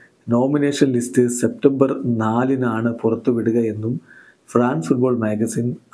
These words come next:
ഔദ്യോഗികമായിട്ട് തന്നെ അറിയിച്ചിട്ടുണ്ട്. ഇപ്പോൾ ഏതായാലും പവർ റാങ്കിങ്ങും മറ്റുമൊക്കെയായിട്ട് ഫുട്ബോൾ പ്രേമികൾ ചർച്ചയിലാണല്ലോ. അർജന്റീൻ മാധ്യമം ടി വൈ സി Sports ഇത്തവണത്തെ Ballon ഡി ഓർ പുരസ്കാര സാധ്യതയുള്ള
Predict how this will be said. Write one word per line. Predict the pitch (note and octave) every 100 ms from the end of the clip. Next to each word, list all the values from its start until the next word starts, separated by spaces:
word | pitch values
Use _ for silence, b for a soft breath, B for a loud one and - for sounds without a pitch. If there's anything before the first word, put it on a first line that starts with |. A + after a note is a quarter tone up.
| A#2
ഔദ്യോഗികമായിട്ട് | C3 C3+ D3 D#3 A#2 G#2+ G#2 G#2+ G#2
തന്നെ | G2+ - -
അറിയിച്ചിട്ടുണ്ട്. | G#2 G#2+ G#2 - - G#2+ - - _ B B B B -
ഇപ്പോൾ | G3+ G#3
ഏതായാലും | F3 D#3 B2 A#2+ A#2
പവർ | A#2+ B2 B2
റാങ്കിങ്ങും | B2+ B2+ B2 B2+
മറ്റുമൊക്കെയായിട്ട് | A#2 A2+ - A#2 A2 - - C3 A2+ G#2 G#2 -
ഫുട്ബോൾ | - A#2+ A#2 C3+ B2 B2
പ്രേമികൾ | A#2 A2+ A2
ചർച്ചയിലാണല്ലോ. | G#2+ - A2+ A2 - C3 A2 G#2 - - - B B B B B
അർജന്റീൻ | C#3 E3+ F3 G3 F#3+
മാധ്യമം | D#3+ D3 D3 D3 C#3+ -
ടി | C3+
വൈ | C#3+
സി | C#3 C#3+
Sports | C3+ - A2+ G#2+ -
ഇത്തവണത്തെ | B2+ - D#3+ - D#3+ B2 A#2 A2+ -
Ballon | B2+ A2 C3 D#3+ E3+
ഡി | D3+
ഓർ | C#3 C3
പുരസ്കാര | C3 A#2+ A#2 - B2 B2+
സാധ്യതയുള്ള | B2+ A#2+ A#2+ A#2+ C3 D3 D3+